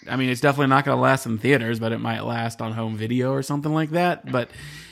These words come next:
it's definitely worth checking out. And, uh, yeah, if you haven't seen it yet, go see it. It's, it's actually really good. Uh, it, <sighs> yeah, I, I, I'm baffled by, uh, how little it did. And I think it's just people were like, "Okay, we're done with Halloween. Time to get into holidays. I'm not gonna go see another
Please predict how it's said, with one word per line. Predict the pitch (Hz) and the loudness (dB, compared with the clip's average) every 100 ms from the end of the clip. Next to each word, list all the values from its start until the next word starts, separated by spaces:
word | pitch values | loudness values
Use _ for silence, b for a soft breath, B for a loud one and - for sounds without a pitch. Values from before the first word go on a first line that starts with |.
| B | B
it's | 196 | 4
definitely | 165 262 - 196 165 | 4 0 0 0 2
worth | 151 151 151 | 4 2 0
checking | 160 139 127 | -2 -2 0
out. | 127 120 120 - | 0 0 -2 -6
And, | 127 127 123 123 - B B B B - | -6 -4 -4 -6 -10 B B B B -6
uh, | 127 120 117 113 - | -2 0 0 -2 -6
yeah, | - 180 151 113 | 0 2 4 0
if | 131 143 | -6 -2
you | 160 | 0
haven't | 170 143 | 0 -2
seen | - 165 | -2 -2
it | 135 | -2
yet, | 117 117 | -4 -2
go | 135 | -2
see | 170 - 170 | -2 -2 -2
it. | 127 | -2
It's, | 107 104 | -8 -12
it's | - - 131 | -18 -18 -6
actually | 131 135 143 139 | -4 -4 -4 -2
really | 123 135 117 | 0 -2 -2
good. | 120 113 101 113 - | -4 -6 -8 -16 -12
Uh, | 113 113 107 104 117 - | -10 -8 -8 -10 -16 -18
it, | 104 82 - - | -20 -20 -20 -12
<sighs> | 85 67 57 - - | -8 -8 -10 -16 -14
yeah, | 120 73 | -10 -6
I, | 123 - 127 | -6 -6 -8
I, | 120 | -8
I'm | - 127 127 | -6 -6 -2
baffled | 117 135 139 135 117 | 4 6 6 0 -2
by, | 113 113 113 110 - B B B B B | 0 2 2 -2 -4 B B B B B
uh, | - 113 110 110 117 - _ _ - | -4 -2 -2 -4 -8 -14 _ _ -2
how | 127 117 | 0 2
little | 131 131 | 2 0
it | |
did. | 113 101 | -2 -4
And | 131 | 0
I | 127 | 0
think | - 143 | 2 0
it's | 143 - | 0 -2
just | 135 - | -4 -2
people | 139 123 131 123 120 123 | -4 0 0 2 0 0
were | 117 117 | 0 0
like, | 117 117 - | 0 -2 -4
"Okay, | 139 139 123 120 | -4 -2 0 0
we're | 120 | -2
done | 113 123 | 0 0
with | 117 | 0
Halloween. | 127 117 117 117 113 | 0 0 0 -2 -6
Time | - 120 | -6 -6
to | 117 | -4
get | |
into | 92 107 | -6 -4
holidays. | 117 117 110 107 110 107 | -2 -2 -2 -4 -6 -6
I'm | 113 | -6
not | 113 | -6
gonna | 113 113 | -6 -6
go | 113 | -6
see | - 113 | -6 -6
another | 113 113 113 | -6 -6 -8